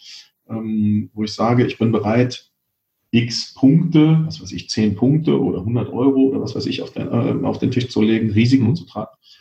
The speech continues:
Speaker 1: möchte dafür aber ein zwei eins, drei eins, vier eins haben. Also im kurzfristigen Handel, wenn ich,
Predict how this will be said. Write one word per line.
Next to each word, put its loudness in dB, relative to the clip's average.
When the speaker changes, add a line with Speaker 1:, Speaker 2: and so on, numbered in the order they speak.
Speaker 1:
möchte 0
dafür -4
aber 0
ein -2
zwei -2
eins, -4
drei -2
eins, -4
vier 0
eins -10
haben. -10
Also -2
im -2
kurzfristigen 0
Handel, 2
wenn 0
ich, -8